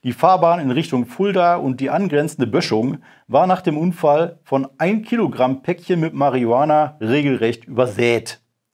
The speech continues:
Hundertfünfunddreißig Kilo. Ja, wirklich, äh, echt ein Ding. Gegen die beiden wird jetzt übrigens nicht nur wegen Drogen ermittelt, sondern auch wegen Fahren ohne Führerschein, weil mit dem ganzen Gras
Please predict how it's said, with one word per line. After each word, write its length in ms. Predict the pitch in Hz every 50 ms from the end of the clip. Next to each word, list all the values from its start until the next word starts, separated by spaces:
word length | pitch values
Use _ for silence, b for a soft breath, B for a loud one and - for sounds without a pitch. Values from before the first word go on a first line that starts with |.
| _ _ _ -
Hundertfünfunddreißig 880 | 175 202 202 185 - - 170 165 160 135 131 123 120 117 - - - -
Kilo. 380 | - 180 139 104 87 87 - b b b b b b b b
Ja, 180 | 143 - - 123
wirklich, 420 | 131 170 165 127 110 - - - _
äh, 280 | - 117 120 117 117 117 113 - _ _
echt 280 | - 160 156 - - 143
ein 80 | 123 -
Ding. 320 | 143 120 101 90 - _ b b b b b b b b b b b b b b b b b b _ _ _ _ _ _ _ _ _ _ -
Gegen 160 | 147 175 175
die 80 | 151 123
beiden 280 | 107 123 147 190 185
wird 140 | 160 165 165
jetzt 140 | 160 147 156
übrigens 200 | 147 131 123 -
nicht 200 | 143 175 - -
nur 120 | 156 135
wegen 320 | 127 131 113 113 107 95 92
Drogen 420 | 117 117 110 214 254 226 190 135
ermittelt, 540 | 117 110 104 107 110 - 156 175 185 - - _ _ _ _ _ _ _ _ _
sondern 320 | - 131 160 190 180 170
auch 160 | 147 139 123
wegen 180 | 139 139 139 135
Fahren 340 | - - 170 175 151 151 165
ohne 240 | 160 139 131 131
Führerschein, 880 | 131 - - - 202 240 233 190 156 - - - 101 98 98 98 98 95 95 101 92
weil 320 | 92 117 139 185 214 226
mit 260 | 185 165 151 139 139
dem 80 | 151 135
ganzen 280 | 135 139 139 - 123 104
Gras 500 | - 107 127 165 202 208 - - -